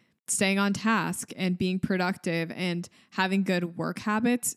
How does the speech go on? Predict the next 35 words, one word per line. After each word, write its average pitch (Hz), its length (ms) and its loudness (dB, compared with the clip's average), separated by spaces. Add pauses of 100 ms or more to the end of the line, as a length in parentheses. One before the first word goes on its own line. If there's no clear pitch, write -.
not 208 340 0
so 262 160 2
much 226 300 2
the 185 140 0
shooting 175 400 0
and 165 100 -4
editing 202 420 -4
part, 262 300 0
although 185 400 0 (300)
obviously 202 340 2
that's 175 240 0
a 185 40 0
huge 175 300 -2
reason 170 300 -2
why 165 140 -2
people - 260 -6
hire 214 400 2
us. 170 380 -2 (600)
But 185 240 2
there's, 233 280 6 (100)
there's 226 280 6
more 196 440 4
beyond 160 480 0
that. 101 240 -6
You 208 140 4
know, 180 340 2
I 196 120 4
would 196 140 2
say 220 120 4
shooting 208 340 6
and 190 80 4
editing 180 480 2
maybe 175 260 2
is, 170 140 -2
like, 170 240 -4